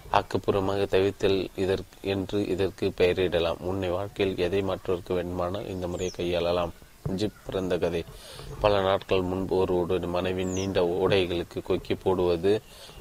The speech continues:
தினமும் அவள் வேலையாக இருந்தது. மேலிருந்து கீழாக கொக்கிகளை போட்டு முடிப்பதற்கு அவள் களைப்படைவான். அந்த வேலை எரிச்சலூட்டுவதாக இருந்தது. ஒவ்வொரு நாளும் அவ்வாறு செய்யும்போது அவன் நம்பிக்கை அடைந்து கொண்டிருந்தான்.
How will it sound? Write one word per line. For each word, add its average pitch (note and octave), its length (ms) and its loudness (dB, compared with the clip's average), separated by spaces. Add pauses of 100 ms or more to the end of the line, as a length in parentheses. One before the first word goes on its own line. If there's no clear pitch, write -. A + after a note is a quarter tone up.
(120)
தினமும் G2+ 420 2
அவள் F#2 320 4
வேலையாக F2+ 560 4
இருந்தது. F2 540 2 (400)
மேலிருந்து F#2+ 600 2
கீழாக F2 420 2
கொக்கிகளை F2+ 720 0 (480)
போட்டு G2+ 260 4
முடிப்பதற்கு F#2 640 0
அவள் F2+ 260 2
களைப்படைவான். F2 920 2 (1200)
அந்த F#2 200 -4
வேலை F2+ 340 2
எரிச்சலூட்டுவதாக F2+ 840 0
இருந்தது. F2 460 0 (460)
ஒவ்வொரு G2 260 4
நாளும் G2 280 0
அவ்வாறு F2+ 340 4
செய்யும்போது F2+ 540 0
அவன் F2+ 180 0
நம்பிக்கை F#2 440 0
அடைந்து F2 240 0
கொண்டிருந்தான். E2+ 500 0